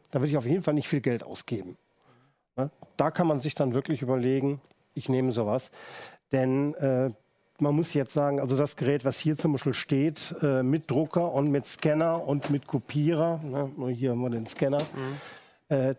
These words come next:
Speaker 1: das ist schon sehr praktisch, wenn man das gerade rausholen will. Ich muss schnell mal eine Kopie machen, da brauche ich nicht irgendwo, äh,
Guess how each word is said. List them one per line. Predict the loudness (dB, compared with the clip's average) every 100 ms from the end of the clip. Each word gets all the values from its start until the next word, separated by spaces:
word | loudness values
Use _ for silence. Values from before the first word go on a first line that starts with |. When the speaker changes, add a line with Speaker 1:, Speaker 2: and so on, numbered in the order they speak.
| -2
Speaker 1:
das | -2 0
ist | 0
schon | 2 2
sehr | 0
praktisch, | 0 0 0 0 0 2
wenn | 2
man | 0
das | 0
gerade | 0 2
rausholen | 2 0 0 0 2 2
will. | 2
Ich |
muss | 0 0
schnell | 0 2
mal | 2
eine | 0
Kopie | -2 -4 -4 0 2
machen, | 2 0 0
da | 0
brauche | 0 0 0
ich | 0
nicht | 0
irgendwo, | 0 0 0 0 0 2 0
äh, | 0 0 0 0 0 0